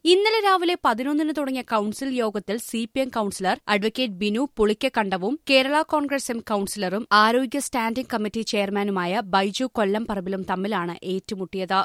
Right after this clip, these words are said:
തന്നെ പങ്കെടുപ്പിക്കാതെ ചേർന്ന സ്റ്റാൻഡിംഗ് കമ്മിറ്റി യോഗത്തിനെതിരെ ഒരാൾ പരാതിപ്പെട്ടാൽ ആ യോഗത്തിന്റെ തീരുമാനത്തിന് നിയമസാധുതയുണ്ടോ എന്ന ബിനുവിന്റെ ചോദ്യമാണ് സംഘർഷത്തിലേക്ക് നയിച്ചത്. ചോദ്യത്തിന് ചെയർമാനും സെക്രട്ടറിയും ഒഴുക്കൻ മറുപടി പറഞ്ഞു.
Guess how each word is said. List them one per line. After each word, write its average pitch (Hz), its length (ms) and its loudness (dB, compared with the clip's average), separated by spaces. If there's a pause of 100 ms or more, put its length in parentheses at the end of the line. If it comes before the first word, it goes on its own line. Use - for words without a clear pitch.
(140)
തന്നെ 349 400 4
പങ്കെടുപ്പിക്കാതെ 262 800 0
ചേർന്ന 196 340 -4
സ്റ്റാൻഡിംഗ് 220 520 -4
കമ്മിറ്റി 220 340 -4
യോഗത്തിനെതിരെ 190 680 -4 (180)
ഒരാൾ 214 340 2
പരാതിപ്പെട്ടാൽ 202 760 0 (100)
ആ 196 200 2
യോഗത്തിന്റെ 214 560 -2
തീരുമാനത്തിന് 214 420 -4 (300)
നിയമസാധുതയുണ്ടോ 202 680 -2 (420)
എന്ന 190 260 -2
ബിനുവിന്റെ 190 480 -4
ചോദ്യമാണ് 208 440 -2 (300)
സംഘർഷത്തിലേക്ക് 247 800 -2
നയിച്ചത്. 185 420 -2 (280)
ചോദ്യത്തിന് 349 600 2
ചെയർമാനും 247 560 -2
സെക്രട്ടറിയും 214 540 -4 (140)
ഒഴുക്കൻ 220 500 0
മറുപടി 233 380 0
പറഞ്ഞു. 170 320 -2